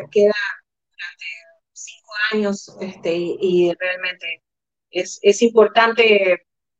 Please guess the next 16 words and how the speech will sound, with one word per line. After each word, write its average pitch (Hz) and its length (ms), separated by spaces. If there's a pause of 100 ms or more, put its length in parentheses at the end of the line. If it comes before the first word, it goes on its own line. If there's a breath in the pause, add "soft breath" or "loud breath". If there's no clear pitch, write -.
(560 soft breath)
tratar 208 380
de, 220 200
de 202 220
conducir 220 520
lo 208 120
más 202 160
responsable 190 580
posible 233 540
para 190 260
que 196 120
no, 208 320 (100)
para 196 220
no, 202 240
no 208 180
tener 214 220
esos 214 240